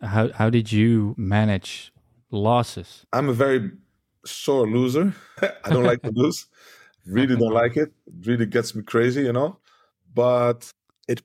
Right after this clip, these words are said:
Speaker 2: pushes me to co-, become better. And why did I lose? My, my mother, wa-, I was,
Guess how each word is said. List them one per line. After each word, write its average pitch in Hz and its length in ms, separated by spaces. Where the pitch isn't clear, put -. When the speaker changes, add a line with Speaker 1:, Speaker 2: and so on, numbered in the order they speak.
Speaker 2:
pushes 156 300
me 139 140
to 123 100
co-, 123 100
become 117 340
better. 107 340
And 101 400
why 110 340
did 123 140
I 101 60
lose? 92 340
My, 104 260
my 101 180
mother, 120 540
wa-, 113 220
I 113 80
was, 113 240